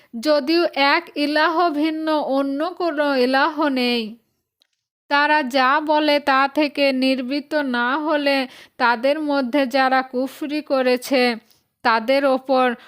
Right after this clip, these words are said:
অবশ্যই মর্মান্তক শাস্তি আপতিত হবেই।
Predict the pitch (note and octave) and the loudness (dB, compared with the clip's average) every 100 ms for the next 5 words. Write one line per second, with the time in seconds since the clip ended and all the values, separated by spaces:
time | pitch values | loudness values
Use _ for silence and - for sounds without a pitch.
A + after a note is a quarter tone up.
0 | - G3+ A3+ A3+ C#4+ D4+ - D4+ D4 C4+ | -12 -2 -2 2 -2 -2 0 0 2 0
1 | B3+ B3 B3 B3 A#3+ B3 B3 - A#3 A#3+ | 0 0 0 -2 -2 -6 -4 -2 -2 -2
2 | - A#3+ A#3+ - G#3+ G#3+ A3 A#3+ A#3+ B3 | -8 -6 -4 -4 -2 -4 -2 -8 -6 -8
3 | - A#3+ A#3 A3+ G3 A3 G#3+ F#3 | -6 -8 -6 -6 -4 -2 -2 -4